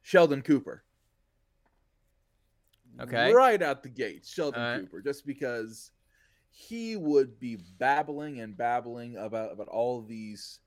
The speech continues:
Speaker 1: about all these fun facts about everything around you, just, and just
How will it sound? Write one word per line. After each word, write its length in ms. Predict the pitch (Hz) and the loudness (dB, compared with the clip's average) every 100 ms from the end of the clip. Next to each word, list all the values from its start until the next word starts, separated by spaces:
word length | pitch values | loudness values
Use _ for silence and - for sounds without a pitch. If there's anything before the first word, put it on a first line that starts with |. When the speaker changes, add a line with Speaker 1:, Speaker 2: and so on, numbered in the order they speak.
| _ _ - | _ _ -12
Speaker 1:
about 100 | 98 | -8
all 100 | 113 | -6
these 180 | 107 - | -8 -10
fun 260 | - 120 | -12 -10
facts 240 | 117 123 - | -6 -6 -6
about 160 | 123 | -8
everything 420 | - 113 117 127 120 | -6 -8 -8 -12 -10
around 600 | 113 117 120 117 113 104 | -8 -6 -8 -10 -14 -12
you, 680 | 120 120 120 123 123 123 117 | -10 -8 -8 -8 -8 -8 -6
just, 280 | 107 101 - | -8 -8 -10
and 160 | 107 107 | -14 -8
just 320 | 104 - - | -8 -8 -16